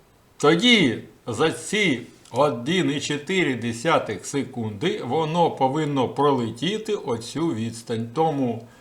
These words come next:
горизонтальна швидкість повинна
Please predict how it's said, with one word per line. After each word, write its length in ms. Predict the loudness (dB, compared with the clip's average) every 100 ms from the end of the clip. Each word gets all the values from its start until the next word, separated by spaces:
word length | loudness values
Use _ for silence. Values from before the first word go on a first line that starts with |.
| -20 _ _ -4
горизонтальна 1120 | 4 6 8 6 4 4 4 6 8 6 2
швидкість 880 | -2 -2 0 0 -2 -6 -4 -6 -12 _ _ _ _ _ _ _
повинна 880 | 4 4 4 2 2 2 2 0